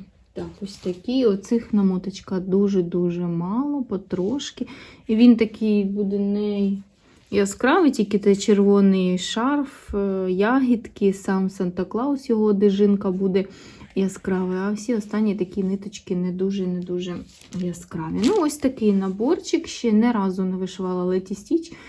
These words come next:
Трохи мене лякає оця вишивка в три нитки. Ну, нічого, спробуємо. Канва тут, е,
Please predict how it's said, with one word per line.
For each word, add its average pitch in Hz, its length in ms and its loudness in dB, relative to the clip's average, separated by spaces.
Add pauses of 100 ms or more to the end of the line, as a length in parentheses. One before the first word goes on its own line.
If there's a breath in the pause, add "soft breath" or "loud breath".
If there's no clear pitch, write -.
(240 loud breath)
Трохи 247 280 2
мене 202 280 4
лякає 190 480 0
оця 180 300 -2
вишивка 185 500 -4
в 175 120 -8
три 190 240 -4
нитки. 285 560 -2
Ну, 392 240 -6
нічого, 226 720 0
спробуємо. 202 760 0 (920)
Канва 190 380 2
тут, 175 260 -6
е, - 40 -16